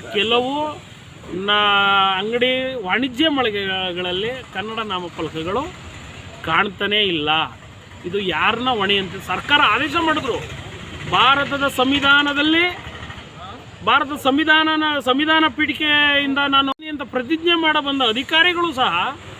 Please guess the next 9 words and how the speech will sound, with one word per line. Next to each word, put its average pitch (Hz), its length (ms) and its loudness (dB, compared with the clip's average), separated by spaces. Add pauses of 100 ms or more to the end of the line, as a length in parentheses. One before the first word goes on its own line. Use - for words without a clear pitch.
(140)
ಇವತ್ತು 247 420 -2
ಕನ್ನಡದ 277 520 0
ಮೇಲೆ 202 540 -2 (420)
ಆ 202 300 4
ಎಂಜಲಗಾಸ್ಗೋಸ್ಕರ 247 1300 2 (540)
ಅವರು 208 240 2
ಇನ್ನೂ 247 380 0
ಸಹ 233 480 0 (400)
ಇನ್ನು 208 560 -2